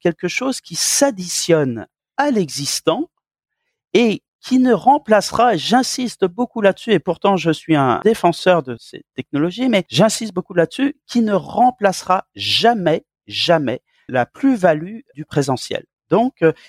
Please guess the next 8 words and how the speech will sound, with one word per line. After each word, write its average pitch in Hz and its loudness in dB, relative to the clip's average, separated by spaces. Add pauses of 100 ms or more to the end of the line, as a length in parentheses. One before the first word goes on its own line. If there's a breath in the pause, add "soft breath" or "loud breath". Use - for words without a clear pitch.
(140 soft breath)
il 180 0
s'agit 226 0
de 170 0
réaliser 214 2
un 202 4
bon 143 -2
mix 160 -2
entre 165 0